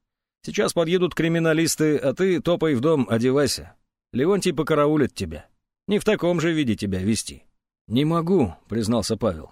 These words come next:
"разве что пожарных с лестницей вызовите". "Ну что ещё?" разозлилась Кира. Пришлось объяснять и про ключ от квартиры, спрятанный непонятно где, и про то, что из дома уходил нестандартно. Да, собственно, и не один.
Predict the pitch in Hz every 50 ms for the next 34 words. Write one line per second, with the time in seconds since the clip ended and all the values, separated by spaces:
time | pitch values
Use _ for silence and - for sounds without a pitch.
0 | _ _ - - 156 170 151 160 160 143 - 151 160 160 - 147 147 120 170 180
1 | 175 160 165 147 - - 120 107 98 - 98 87 - - 92 92 104 113 95 87
2 | 85 80 78 - - - - _ _ _ _ _ _ _ _ _ _ _ 202 233
3 | 226 180 - - 208 208 202 196 185 180 175 151 - - 190 185 160 143 139 117
4 | 117 135 117 113 131 123 110 107 101 - - 107 95 82 71 - _ _ _ _
5 | _ _ _ _ _ _ _ _ _ - - 131 - 214 208 - 196 170 127 123
6 | 117 - 117 120 127 123 107 - - - _ _ _ _ _ _ 180 190 - 180
7 | 175 - 165 165 170 139 - 156 - - 147 147 143 - - 147 147 151 143 -
8 | - 139 143 135 - 135 135 135 131 131 131 113 135 131 135 135 117 - 127 131
9 | 123 117 123 131 120 104 - _ _ - _ _ _ _ 139 135 131 147 151 -
10 | - 135 - 156 156 156 143 104 104 143 160 147 147 147 143 - 139 135 127 131
11 | 143 135 127 147 143 - - - 135 131 131 127 131 131 120 - - 113 107 90
12 | - - - _ _ _ _ _ - 165 156 - 113 - - - 135 135 135 131
13 | 127 123 117 107 104 101 92 98 135 170 135 135 127 120